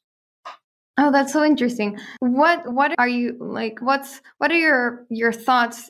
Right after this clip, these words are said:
i-, initial thoughts, at least, uh, with integrating DeFi? Like, i-, i-, would it be something like what Coinbase tried to do,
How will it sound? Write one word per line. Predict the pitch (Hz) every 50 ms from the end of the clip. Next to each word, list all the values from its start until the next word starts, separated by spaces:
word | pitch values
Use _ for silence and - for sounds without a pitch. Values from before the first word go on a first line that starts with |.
| - -
i-, | 226
initial | 226 - 233 240 247 254 254 269 269
thoughts, | 262 247 226 220 220
at | 226 220 220
least, | 226 226 226 220 233
uh, | - - 220 220 214 214 208
with | 208 220 214 220 -
integrating | 220 214 220 233 214 214 214 214 214 214 208
DeFi? | 214 214 208 208 208 190 185
Like, | 196 202 202 202 - _ _ - - - _ _ -
i-, | 233 233 - -
i-, | 233
would | 233 233 240 240
it | 254 247 247 254
be | 254 233
something | 247 262 254 247 247 247 240 254 247 240 240 240 240 240 240 240 _ _ _ _ _ -
like | 233 226 226 220 220 220 220 220 214 214 - - - -
what | - - 226 220 214 214 214 208 208 208 208 -
Coinbase | - - 254 269 269 262 254 269 269 247 254
tried | 269 262 262 254
to | 269 254
do, | 226 247 247 254 254 247 247 254 247 247